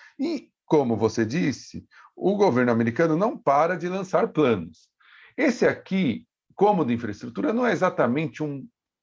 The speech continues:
pacote, né? Por isso que a gente não chama de pacote, é um plano. É um plano por quê? Porque, primeiro, ele faz investimentos, né?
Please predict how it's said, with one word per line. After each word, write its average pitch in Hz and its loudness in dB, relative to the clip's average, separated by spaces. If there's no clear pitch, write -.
pacote, 117 0
né? 131 0
Por 123 -4
isso 127 -2
que 156 -2
a - 0
gente 156 -6
não 165 -4
chama 160 -2
de - -12
pacote, 135 0
é 202 0
um 370 -4
plano. 143 0
É 202 4
um 196 -2
plano 226 0
por 294 -6
quê? 90 -4
Porque, 147 -4
primeiro, 151 0
ele 151 2
faz 170 0
investimentos, 151 -4
né? 143 -2